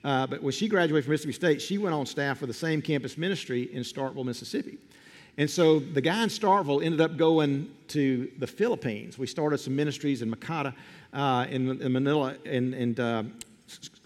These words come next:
kids were getting saved left and right, and so we started some campus ministries on those campuses. So I was asked to go all the way to, to Starkville and, and direct the campus ministry at, at, at Starkville. So I prayed about it, and I said, "You know, Lord, I don't wanna leave the University of Georgia. I love,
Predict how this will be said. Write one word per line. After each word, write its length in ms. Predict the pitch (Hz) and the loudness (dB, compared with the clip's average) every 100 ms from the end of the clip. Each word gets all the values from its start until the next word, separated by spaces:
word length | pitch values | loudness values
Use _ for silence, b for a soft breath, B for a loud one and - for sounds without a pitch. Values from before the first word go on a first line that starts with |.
| _ _ _ _ - | _ _ _ _ -8
kids 200 | - 196 | 2 2
were 60 | 156 | 2
getting 160 | 160 | 0
saved 320 | 123 180 165 139 | 0 0 2 2
left 160 | 151 | 0
and 100 | 147 | -2
right, 220 | 143 143 | -2 -2
and 100 | 139 | -2
so 120 | - 135 | -4 -2
we 100 | 131 | -2
started 320 | - 143 131 | -2 -2 -2
some 140 | 131 | -6
campus 340 | 135 127 127 127 | -2 -4 -4 -6
ministries 380 | 120 117 113 | -6 -6 -8
on 80 | 113 | -6
those 160 | 107 - | -8 -8
campuses. 380 | 127 120 127 - B B B B B | -8 -8 -12 -20 B B B B B
So 180 | - 175 | 0 0
I 160 | 160 214 | 2 0
was 160 | 208 | 0
asked 260 | 185 175 170 | 0 0 0
to 60 | |
go 180 | 151 147 | 2 4
all 160 | 147 175 | 4 2
the 60 | |
way 120 | 170 156 | 2 4
to, 160 | 139 139 | 2 0
to 160 | 147 | -8
Starkville 500 | 127 180 185 135 131 | -4 0 0 0 0
and, 100 | 131 | 0
and 140 | 127 123 | -2 0
direct 280 | 120 143 | 2 2
the 60 | 143 | 0
campus 360 | 143 135 123 135 | -2 -2 -2 -4
ministry 480 | 131 127 131 131 | -4 -4 -4 -4
at, 100 | 131 | -6
at, 140 | 123 107 - | -8 -8 -6
at 120 | 120 | -6
Starkville. 380 | - 214 120 120 | -4 -4 -4 -6
So 60 | 113 | -8
I 40 | |
prayed 260 | - 175 165 | 0 2 4
about 240 | 156 156 | 4 2
it, 60 | 143 | 0
and 80 | |
I 40 | 117 | -4
said, 200 | 127 117 | -4 -4
"You 100 | 127 | -2
know, 80 | 123 | -2
Lord, 240 | 143 143 | -2 -2
I 60 | 156 | -2
don't 80 | |
wanna 120 | 139 131 | -2 -2
leave 260 | 135 123 | 0 0
the 40 | 127 | -2
University 300 | 127 120 110 | -2 -4 -2
of 40 | |
Georgia. 300 | 147 185 123 | -2 0 -2
I 40 | |
love, 300 | 117 127 127 | -2 0 -2